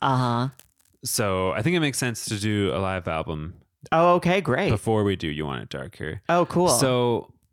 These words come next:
Speaker 2: at first, uh, we were, we were wondering for a long time, Kinley and I, about,
Speaker 1: <laughs> Yes.
Speaker 2: about how to handle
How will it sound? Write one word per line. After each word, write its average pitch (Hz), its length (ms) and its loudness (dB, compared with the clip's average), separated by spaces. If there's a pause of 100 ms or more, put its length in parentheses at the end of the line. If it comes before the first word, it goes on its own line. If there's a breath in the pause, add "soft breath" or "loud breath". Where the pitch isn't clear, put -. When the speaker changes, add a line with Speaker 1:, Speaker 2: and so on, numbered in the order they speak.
(680)
Speaker 2:
at 127 140 -2
first, 156 440 0 (180)
uh, - 120 -2 (1400 loud breath)
we 147 140 4
were, 165 280 2
we 151 200 2
were 175 100 4
wondering 127 440 2
for 113 160 -2
a 104 60 2
long 110 200 0
time, 82 400 -6 (180)
Kinley 85 220 -4
and 82 100 -4
I, 85 200 -4 (200)
about, 143 340 4
Speaker 1:
<laughs> 131 40 2
Yes. 120 260 0 (160)
Speaker 2:
about 95 240 -2
how 95 160 -4
to 90 160 -4
handle 92 440 -4